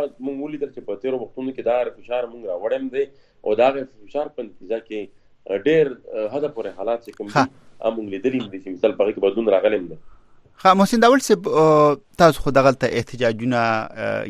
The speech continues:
Speaker 2: یقیناً، آه، د بدامنۍ خلاف، آه، د امنیتي ځواکونو د زیاتي خلاف او د کرفیو خلاف کړي دي. خو دا په دومره غټه شمېره کې چې تر اوسه پورې، آه، خلک بې کوره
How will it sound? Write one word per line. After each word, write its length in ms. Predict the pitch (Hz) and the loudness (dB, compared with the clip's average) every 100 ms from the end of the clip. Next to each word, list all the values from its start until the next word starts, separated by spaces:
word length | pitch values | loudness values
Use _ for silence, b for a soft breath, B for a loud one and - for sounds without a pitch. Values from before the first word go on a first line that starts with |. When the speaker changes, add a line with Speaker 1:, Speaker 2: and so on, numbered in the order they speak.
| 107 | -6
Speaker 2:
یقیناً، 280 | - 127 131 131 123 | -4 -2 0 0 -2
آه، 240 | - 117 107 | -6 -6 -6
د 100 | 104 | -4
بدامنۍ 400 | 104 104 117 131 | -2 0 0 -2
خلاف، 440 | 139 120 117 113 - - 117 | -2 2 2 2 -4 -14 -6
آه، 260 | 113 113 104 101 | -2 -2 -4 -2
د 100 | 104 101 101 101 110 - | 2 2 2 0 -4 -4
امنیتي 360 | 113 107 - 117 | -4 -4 -6 0
ځواکونو 400 | 110 - 123 110 107 | 0 2 -4 -2 0
د 240 | 107 104 98 | 0 -2 -2
زیاتي 300 | 107 98 135 - | -4 -2 -4 -6
خلاف 420 | 117 107 104 - - 113 101 | -2 0 0 -4 -16 -6 -4
او 40 | 104 98 | -4 -6
د 60 | - | -8
کرفیو 320 | 101 - 120 - | -12 -8 -8 -4
خلاف 200 | 107 - - | -6 -6 -4
کړي 140 | 110 104 | -4 -6
دي. 60 | - B B - | -12 B B -4
خو 100 | 147 | 4
دا 60 | 147 143 | 4 2
په 80 | 170 | -2
دومره 180 | 214 190 | 2 4
غټه 220 | 196 190 - | 2 -2 -4
شمېره 240 | 160 165 - | 0 0 0
کې 60 | 139 | -10
چې 160 | 131 127 | -6 -2
تر 120 | 127 | -2
اوسه 220 | 147 139 - | -2 -8 -4
پورې، 280 | 131 127 127 127 131 | -4 -2 -4 -4 -8
آه، 300 | 107 110 107 - | -6 -4 -4 -4
خلک 260 | 147 131 - | -2 -2 -4
بې 100 | 120 - | -10 -4
کوره 200 | 135 120 | 0 0